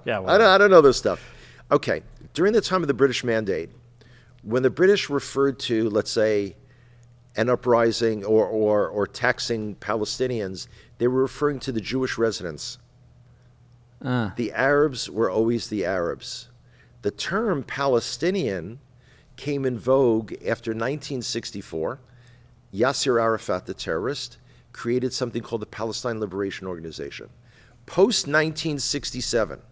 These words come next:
Speaker 2: again, here we have to
Speaker 1: You
Speaker 2: go
Speaker 1: mean
Speaker 2: back
Speaker 1: pre-,
Speaker 2: a second.
Speaker 1: pre-nineteen sixty-seven.
Speaker 2: Pre-nineteen sixty-seven, nineteen forty-eight to nineteen sixty-seven, Jordan controlled all of Judea, Samaria,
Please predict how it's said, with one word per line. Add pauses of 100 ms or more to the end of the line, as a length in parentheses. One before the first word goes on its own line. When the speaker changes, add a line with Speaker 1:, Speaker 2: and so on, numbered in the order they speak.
(680)
Speaker 2:
again,
here
we
have
to
Speaker 1:
You
Speaker 2:
go
Speaker 1:
mean
Speaker 2:
back
Speaker 1:
pre-,
Speaker 2:
a
second.
Speaker 1:
pre-nineteen
sixty-seven.
Speaker 2:
Pre-nineteen
sixty-seven,
nineteen
forty-eight
to
nineteen
sixty-seven, (380)
Jordan
controlled (340)
all
of
Judea,
Samaria,